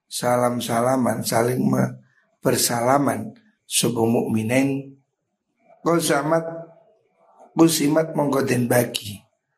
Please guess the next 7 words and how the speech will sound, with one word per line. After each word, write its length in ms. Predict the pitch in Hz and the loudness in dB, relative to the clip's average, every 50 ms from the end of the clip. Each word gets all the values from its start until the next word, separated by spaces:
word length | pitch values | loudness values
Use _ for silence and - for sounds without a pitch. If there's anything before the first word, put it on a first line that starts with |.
| _ _ _ _ _ _ _ _ _ _ _ _ - | _ _ _ _ _ _ _ _ _ _ _ _ 0
Bainahuma 640 | 135 147 151 151 160 165 165 165 170 170 165 165 165 | 2 2 2 2 2 0 2 4 4 4 4 2 0
antarane 560 | - 151 147 143 139 139 135 135 131 131 131 | -2 0 0 2 2 2 2 2 2 2 2
mukminan 800 | 131 131 127 135 123 123 123 127 135 139 143 147 147 143 147 147 | 2 0 0 -2 -2 0 0 0 2 2 2 2 0 -2 -2 -2
apa 240 | - 135 120 131 123 | -2 0 0 0 0
sab'una 640 | 117 - - 113 110 - - 139 139 135 131 123 113 | 0 0 0 -2 -2 -2 -2 0 0 2 2 0 0
pitung 400 | 143 143 113 120 113 113 107 107 | -2 -4 -4 -2 -2 -2 -2 -2
puluh, 400 | 110 113 123 143 151 151 151 | -2 0 2 2 2 2 0